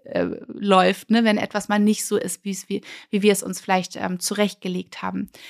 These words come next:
Er unterstützt uns dabei, mal fünfe gerade sein zu lassen. Denn was bei mir passiert, wenn ich Ideen hab, ja, dann schreibe ich auf oder ich überleg mir, wie genau das sein soll. Und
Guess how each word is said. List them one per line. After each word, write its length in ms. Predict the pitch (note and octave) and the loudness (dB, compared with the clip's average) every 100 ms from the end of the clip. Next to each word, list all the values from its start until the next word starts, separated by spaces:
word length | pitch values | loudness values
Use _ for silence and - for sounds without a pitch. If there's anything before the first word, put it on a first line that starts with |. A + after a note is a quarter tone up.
| - - - | -20 -20 -6
Er 200 | G3+ G#3 | 0 2
unterstützt 760 | A3 G#3+ - - B3+ B3+ - - | 0 -2 -4 -2 0 -2 -4 -4
uns 180 | F#3 | -4
dabei, 480 | - G3 G3 G3 G#3 - - | -4 -6 -4 -6 -8 -12 -6
mal 220 | F#3 F3+ | -4 -4
fünfe 800 | - - G#3 G3+ G3 F#3+ F#3 F#3 _ _ | -8 -2 2 4 2 -2 -6 -10 _ _
gerade 400 | - F#3 F3 F3 | -12 -2 0 0
sein 240 | F3+ F#3+ F3+ | -2 -6 -6
zu 160 | - | -10
lassen. 420 | F#3+ F#3+ - G#3 - _ - - - _ | -10 -10 -8 -10 -14 _ -20 -20 -20 _
Denn 140 | G3 | 4
was 180 | G#3 G#3 | 4 4
bei 120 | - | 4
mir 260 | F#3+ A#3+ D#4 | 6 8 8
passiert, 640 | D4+ C#4 - B3+ G3 - - _ _ | 4 -4 0 0 0 -6 -20 _ _
wenn 140 | F#3 F#3+ | 0 0
ich 160 | F#3 | 0
Ideen 460 | G#3 G#3+ A3 G3+ - | -2 4 6 4 0
hab, 100 | - _ _ _ | -10 _ _ _
ja, 160 | F#3 F#3 | 2 2
dann 120 | F#3 | 2
schreibe 300 | - G3+ G#3 | 0 2 0
ich 140 | - | 4
auf 320 | F#3 G3+ G#3 | 6 6 6
oder 120 | F3 E3+ | 0 -2
ich 120 | F3 | 2
überleg 320 | G3 G3+ G3 | 4 4 2
mir, 240 | G3+ G3 | -2 2
wie 160 | A3 B3+ | 8 8
genau 340 | B3 A3 G3+ | 10 8 8
das 160 | G#3 F#3+ | 6 4
sein 340 | G3+ G3 G3 | 4 4 4
soll. 300 | F#3 F3 F3 | 0 0 -2
Und 260 | F3+ F#3 F#3 | 0 0 -2